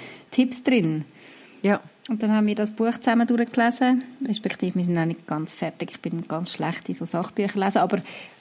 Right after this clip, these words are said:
Speaker 1: wir haben viel vom Buch zusammen gelesen und es hat wirklich geholfen. Weißt du, mal so zusammen anhocken, okay, wir sind jetzt gerade in dieser Phase, wo gerade die Kinder nicht
Speaker 2: Ja, genau.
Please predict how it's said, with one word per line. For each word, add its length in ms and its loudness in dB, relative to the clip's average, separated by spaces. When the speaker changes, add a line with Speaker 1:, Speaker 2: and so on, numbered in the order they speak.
Speaker 1:
wir 160 2
haben 140 4
viel 280 2
vom 160 4
Buch 160 4
zusammen 300 0
gelesen 260 4
und 60 4
es 60 4
hat 140 2
wirklich 340 -2
geholfen. 480 0
Weißt 160 0
du, 40 4
mal 80 6
so 100 0
zusammen 340 2
anhocken, 580 2
okay, 520 0
wir 100 2
sind 140 2
jetzt 180 0
gerade 120 4
in 60 2
dieser 160 2
Phase, 480 2
wo 100 0
gerade 180 -4
die 40 -8
Kinder 240 4
nicht 300 4
Speaker 2:
Ja, 120 6
genau. 460 2